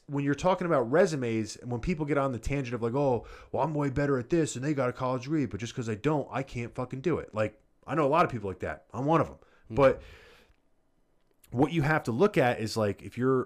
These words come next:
Speaker 1: applying for a job and the person's reading your resume, that's all they have to go on.
Speaker 2: Yeah.
Speaker 1: So they're looking at, like, these are the basic things I could say. This person at least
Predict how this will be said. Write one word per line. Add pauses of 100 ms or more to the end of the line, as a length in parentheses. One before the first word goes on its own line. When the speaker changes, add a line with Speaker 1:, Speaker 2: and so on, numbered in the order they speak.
Speaker 1:
applying
for
a
job
and
the
person's
reading
your
resume,
that's
all
they
have
to
go
on.
Speaker 2:
Yeah. (160)
Speaker 1:
So
they're
looking
at,
like, (340)
these
are
the
basic
things
I
could
say. (240)
This
person
at
least